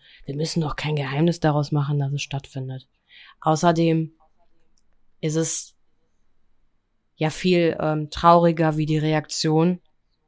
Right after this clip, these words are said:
darauf ist, also wirklich dieses Echo darauf ist. Ähm, und das zeigt ja viel mehr, welches Problem da ist. Und das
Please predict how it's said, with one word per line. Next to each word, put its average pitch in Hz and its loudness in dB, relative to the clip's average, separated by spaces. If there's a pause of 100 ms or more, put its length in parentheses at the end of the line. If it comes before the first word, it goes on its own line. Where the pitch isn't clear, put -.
(280)
darauf 175 4
ist, 175 0
also 151 -2
wirklich 156 -4
dieses 151 -6
Echo 170 -4
darauf 165 0
ist. 170 0 (460)
Ähm, 151 0 (540)
und 147 -4
das - 0
zeigt 160 0
ja 160 2
viel 156 -4
mehr, 165 4
welches 151 -2
Problem 143 -2
da 147 2
ist. 147 -4
Und 143 -6
das 147 -2